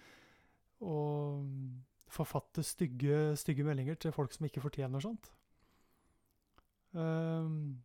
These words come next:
så kom det meg litt for øre her at, eller jeg fulgte med litt i nyhetene da, på, i avisen og sånn, at han Viggo har kommet ut fra fengsel. Baneheia Viggo Kristiansen, som,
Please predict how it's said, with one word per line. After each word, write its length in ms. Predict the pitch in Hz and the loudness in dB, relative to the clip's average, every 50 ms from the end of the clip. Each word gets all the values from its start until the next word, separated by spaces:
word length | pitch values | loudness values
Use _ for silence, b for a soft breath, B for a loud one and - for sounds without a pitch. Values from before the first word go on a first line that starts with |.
| _ _ _ _ _ _ _ _ _ _ _ _ _ _ _ _ _ _ _ _ _ _ - - b b b b b b b b | _ _ _ _ _ _ _ _ _ _ _ _ _ _ _ _ _ _ _ _ _ _ -18 -18 b b b b b b b b
så 240 | _ - - 233 226 226 233 233 233 233 233 233 226 233 233 226 233 214 208 196 185 | _ 4 8 10 10 10 10 8 6 6 6 6 4 4 4 2 2 0 -4 -6 -2
kom 180 | - - 190 185 190 | 2 2 2 4 4
det 100 | 202 202 | 2 2
meg 80 | 196 | 2
litt 160 | 185 180 - | 0 0 0
for 160 | - 202 196 202 - - - 240 | 0 0 2 0 0 -2 0 2
øre 320 | 208 175 151 143 147 143 147 | 4 4 4 4 4 2 2
her 240 | 180 208 220 233 262 | 2 0 0 0 -2
at, 240 | 220 170 - - - - | -2 -4 -4 -8 -8 -4
eller 240 | 190 180 170 156 151 | 0 0 2 2 2
jeg 280 | 143 147 147 151 135 - | 0 -2 -4 -6 -6 -6
fulgte 220 | - 147 - - 151 | -6 -6 -2 -2 -4
med 80 | 143 | -4
litt 180 | - - 170 170 | -2 -2 2 2
i 80 | 170 175 170 170 170 170 | 4 4 4 4 4 6
nyhetene 560 | 175 180 196 220 214 208 233 - - - 247 | 8 8 8 8 8 6 4 2 2 2 2
da, 120 | 247 262 269 262 233 | 2 2 0 -2 -4
på, 200 | - 214 214 208 214 | -6 -8 -8 -6 -6
i 160 | 208 185 185 | -6 -6 -4
avisen 400 | 190 185 190 202 202 - - 214 | -4 -2 -2 0 -2 -2 -2 -2
og 80 | 196 202 | -2 -2
sånn, 160 | 233 226 208 | -2 -2 -4
at 160 | 185 - - | -6 -4 -4
han 220 | 165 165 175 175 160 143 143 | -4 -4 -4 -4 -2 0 0
Viggo 320 | 156 151 160 190 226 247 247 226 | 0 2 0 0 0 0 -2 -4
har 240 | 214 202 202 202 202 202 190 208 | -4 -2 -2 -2 -2 -2 -2 -2
kommet 240 | 190 175 170 170 | -2 0 -2 -2
ut 80 | - - | -2 0
fra 180 | 185 185 175 175 180 180 175 B B B B B B B B B B B B B B B B B - | 2 2 4 4 4 2 0 B B B B B B B B B B B B B B B B B 4
fengsel. 520 | - 214 233 226 - - 285 302 294 269 - 185 | 6 6 6 6 4 2 2 2 2 2 2 2
Baneheia 480 | 190 202 180 165 156 165 170 170 175 180 175 | 4 4 4 4 4 4 4 4 4 4 2
Viggo 240 | 185 180 180 196 190 190 190 190 | 4 6 6 6 8 6 6 4
Kristiansen, 580 | 196 196 180 - 190 180 175 - - 262 285 277 | 4 2 2 2 0 0 0 0 2 2 4 4
som, 320 | - - 196 190 190 190 | 2 2 0 0 0 0